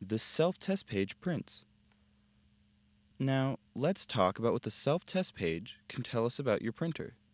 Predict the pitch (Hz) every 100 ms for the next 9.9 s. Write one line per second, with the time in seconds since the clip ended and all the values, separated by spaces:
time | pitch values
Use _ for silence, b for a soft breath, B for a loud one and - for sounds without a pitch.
0 | _ 110 110 107 - - 135 160 101 -
1 | 82 78 117 - _ 104 104 98 - 92
2 | - 110 143 - 117 95 - 82 90 -
3 | - - 101 - 139 104 101 - - b
4 | b - 127 143 156 127 - 170 190 -
5 | 151 - - 190 92 - - _ - 113
6 | 143 139 127 - 143 151 - - _ -
7 | - 131 120 110 - 120 139 139 165 175
8 | 135 - 135 135 95 92 123 - 104 104
9 | - 104 98 92 - 147 107 78